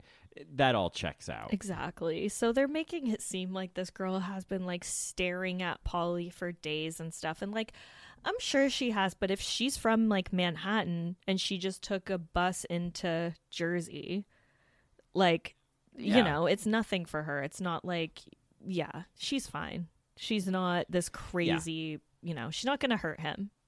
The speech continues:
Speaker 2: She's literally just a fan. <laughs>
Speaker 1: Right. And, and she's not the only person that we see watching them, you know, and taking pictures and, like, standing around while they're doing things. I mean, look at the line of people in the Shore store getting T-shirts printed. Season one,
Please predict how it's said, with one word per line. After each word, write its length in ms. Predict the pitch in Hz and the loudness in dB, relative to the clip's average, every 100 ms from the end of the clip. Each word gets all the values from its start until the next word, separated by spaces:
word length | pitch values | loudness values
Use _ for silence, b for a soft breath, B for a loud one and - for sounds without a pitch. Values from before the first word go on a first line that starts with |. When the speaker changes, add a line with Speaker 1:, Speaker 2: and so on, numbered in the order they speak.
| - | -10
Speaker 2:
She's 260 | - 196 | -4 -2
literally 400 | 202 196 185 180 | 0 0 0 0
just 300 | 175 175 165 | 0 -2 -4
a 60 | 160 | -6
fan. 360 | - - 214 - - - - | -2 0 -2 -8 -16 -20 -8
<laughs> 80 | - B B B B B B B 156 - | -6 B B B B B B B -6 4
Speaker 1:
Right. 280 | 170 127 113 | 6 6 2
And, 160 | - 139 | 2 2
and 200 | 139 147 | 2 0
she's 240 | 131 151 117 | 0 -2 0
not 220 | 143 143 | 0 0
the 120 | 139 | 0
only 260 | 104 127 120 | 2 2 0
person 400 | - 120 113 104 | 0 -2 -2 -6
that 120 | 73 | -6
we 140 | 95 | -6
see 380 | 90 - 110 104 | -8 -6 -4 -4
watching 540 | 87 90 92 - 92 82 | 0 0 0 -2 -4 -2
them, 340 | 78 78 78 | -4 -4 -6
you 80 | 95 | -2
know, 180 | 87 78 | -2 -2
and 60 | 80 | -2
taking 320 | 107 - 90 | -4 -4 -6
pictures 640 | - 90 - 87 76 82 | -6 -6 -4 -6 -6 -8
and, 120 | 85 | -8
like, 120 | 80 - | -10 -10
standing 360 | - 95 90 | -4 -2 -2
around 420 | 85 87 85 82 | 0 0 0 -2
while 160 | 80 85 | -4 -4
they're 100 | 85 | -4
doing 300 | 76 92 92 | -4 -4 -2
things. 220 | 98 85 | -6 -6
I 20 | |
mean, 180 | 92 92 - B B | -4 -6 -8 B B
look 260 | 104 151 185 | 2 2 2
at 60 | |
the 100 | 147 | -2
line 300 | 107 104 110 | 0 0 0
of 120 | 101 | -2
people 360 | - 120 - 104 | -4 -4 -4 -6
in 140 | 95 | -4
the 40 | 95 | -6
Shore 320 | - 95 107 | -2 -2 -2
store 320 | 104 - 85 | -2 -2 -2
getting 300 | 82 92 87 | -2 -4 -4
T-shirts 500 | 85 - 101 98 85 | -6 -6 -6 -6 -8
printed. 640 | - 92 82 82 80 71 65 B B B | -10 -6 -6 -6 -8 -8 -10 B B B
Season 420 | - 156 185 180 143 | -2 2 4 4 4
one, 540 | 151 165 190 202 220 | 4 6 4 2 -2